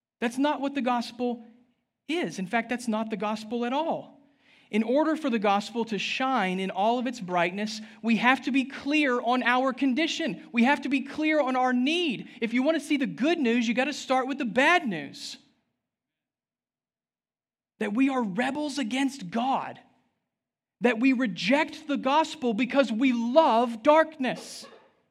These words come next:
This is part of what the light of Christ reveals.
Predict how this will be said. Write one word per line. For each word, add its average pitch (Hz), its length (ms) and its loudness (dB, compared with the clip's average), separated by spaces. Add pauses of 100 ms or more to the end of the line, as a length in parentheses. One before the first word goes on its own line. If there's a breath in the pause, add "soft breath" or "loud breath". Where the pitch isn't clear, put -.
(2000)
This 202 100 -10
is 220 140 -4
part 247 260 0
of 220 120 -2
what 220 160 -4
the 220 80 -4
light 202 340 -2
of 185 100 -12
Christ 190 460 -8
reveals. 180 800 -8